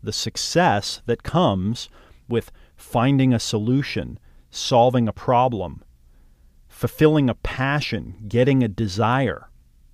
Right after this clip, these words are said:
Give them what they need so that they can do this,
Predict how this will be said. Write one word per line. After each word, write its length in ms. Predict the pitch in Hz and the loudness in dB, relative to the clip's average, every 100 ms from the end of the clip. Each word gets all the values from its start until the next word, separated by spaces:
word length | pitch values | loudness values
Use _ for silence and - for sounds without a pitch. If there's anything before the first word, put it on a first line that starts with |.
| - - - _ 104 | -20 -20 -20 _ -2
Give 340 | 120 170 160 | 2 2 2
them 180 | 180 170 | 2 4
what 220 | 127 131 | 2 2
they 160 | 151 147 | 0 0
need 340 | 110 90 98 | 0 -2 -8
so 160 | - 110 | -6 -6
that 180 | 110 | -6
they 140 | - 95 | -6 -8
can 240 | - 113 | -4 -2
do 220 | 120 196 | 2 2
this, 400 | 165 80 - - | 0 -4 -6 -14